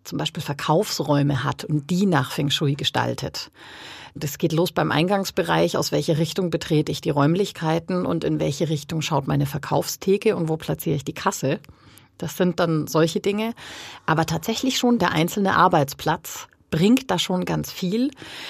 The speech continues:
Und jetzt musste ich eben auch wieder an das Großraumbüro denken und dann fragt sich jeder, "Ja, aber welche Möglichkeiten habe ich denn da? Der Schreibtisch steht jetzt halt in die Richtung." Aber die stehen ja garantiert in mindestens zwei Richtungen, diese Schreibtische, weil häufig sitzt man sich ja gegenüber.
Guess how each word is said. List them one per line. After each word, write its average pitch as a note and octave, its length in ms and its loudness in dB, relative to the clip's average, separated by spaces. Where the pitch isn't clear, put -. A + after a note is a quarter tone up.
Und F3 120 -4
jetzt F#3+ 240 4
musste G#3+ 240 2
ich - 100 -4
eben F#3 220 0
auch F3 220 4
wieder F#3 180 6
an D#3 100 2
das D#3 200 0
Großraumbüro E3 760 2
denken C#3+ 420 2
und E3+ 140 0
dann E3 100 2
fragt D#3 320 -2
sich F3 160 -4
jeder, F3 200 2
"Ja, D#3 240 0
aber D3+ 200 -2
welche D3 220 -4
Möglichkeiten D3 580 -4
habe - 140 -8
ich - 140 -10
denn C#3 180 0
da? C#3 160 -2
Der D3 140 -4
Schreibtisch - 400 0
steht - 260 -2
jetzt - 180 -2
halt C3+ 200 2
in C3 100 0
die C3+ 120 0
Richtung." - 480 -6
Aber E3 420 4
die E3 80 2
stehen G3 260 2
ja G3 120 0
garantiert F3+ 520 0
in E3 160 4
mindestens G3 540 0
zwei A#3+ 300 0
Richtungen, C#3+ 500 -2
diese C#3 240 -4
Schreibtische, C#3+ 520 -2
weil D3 180 0
häufig F3 360 4
sitzt - 320 -4
man F#3 140 2
sich F3 180 -6
ja F#3 80 2
gegenüber. F3+ 800 2